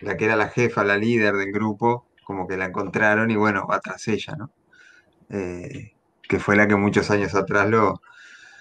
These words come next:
los traicionó, por decir de alguna manera. Eh, después en el, en el segundo cómic, incluso hay un tipo flashback ahí, como un recuerdo de, de uno de ellos, en el que ella ayuda a un niño que lo están maltratando y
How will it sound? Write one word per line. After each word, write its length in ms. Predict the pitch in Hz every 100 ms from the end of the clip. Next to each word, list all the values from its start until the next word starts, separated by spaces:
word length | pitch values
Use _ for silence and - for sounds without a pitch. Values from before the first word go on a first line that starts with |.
| - _
los 180 | 107 -
traicionó, 600 | 104 95 - 104 123 131
por 180 | 98 95
decir 200 | 92 104
de 60 | 101
alguna 220 | 95 95
manera. 400 | 98 107 104 90 _ _ _ _ _ _ _ _ _ _ _ _ _ _
Eh, 280 | 101 101 104
después 340 | 107 135 123
en 100 | 156
el, 180 | 127 117
en 80 | 127
el 120 | 110
segundo 520 | 113 110 131 131 123
cómic, 440 | - 131 139 143 120
incluso 380 | 104 120 117
hay 100 | 123 110
un 120 | 107
tipo 240 | 107 117 104
flashback 560 | 117 107 110 101 92
ahí, 140 | 95 101
como 200 | 95 95
un 80 |
recuerdo 640 | 90 101 - 110 107 101 95
de, 140 | 92
de 120 | 92 95
uno 280 | 98 98
de 120 | 98 101
ellos, 420 | - 107 - - _ _ _ _
en 220 | 104 98
el 140 | 95 90
que 220 | 104 107
ella 200 | 107 110
ayuda 360 | 101 107 107
a 20 | 98
un 140 | 95
niño 280 | 104 104 95
que 80 | 92
lo 60 |
están 340 | 90 98 92 87
maltratando 960 | 90 90 92 90 101 104 101 98 101
y 240 | 104 -